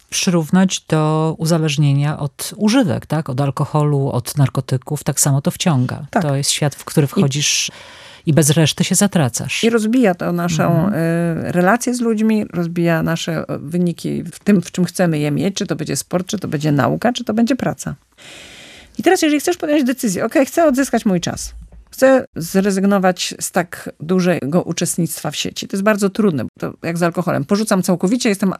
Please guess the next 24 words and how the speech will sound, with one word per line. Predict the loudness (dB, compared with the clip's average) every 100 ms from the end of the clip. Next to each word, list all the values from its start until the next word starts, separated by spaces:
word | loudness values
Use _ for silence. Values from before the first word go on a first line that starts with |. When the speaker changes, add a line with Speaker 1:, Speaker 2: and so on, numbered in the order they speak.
| -8
Speaker 2:
abstynentem, | -4 0 0 -2 -6 -6
tak? | -6 -10 -14 -20 -20 -12
A | -2
to | 2
się | 4
nie | 4 4
da, | 0
bo | -4 -4
trochę | -2 -2
trzeba | 0 0 0
tego | -2 -4
używać. | -4 -4 -6 -10
To | -6
są | -4
najtrudniejsze | -2 0 0 0 -2
sytuacje. | -6 -6 -8 -8 -12 -16 -20 -20 -20 -4 2
Więc | 2 2
podjęcie | 2 4 4 2
decyzji, | 2 0 2 4 4 2 0 -2 -8 -20 -12 -2
że | 0
chcę | 2 4 4
odzyskać | 4 0 2 0 0
swój | -4 -2
czas, | 0 0 -2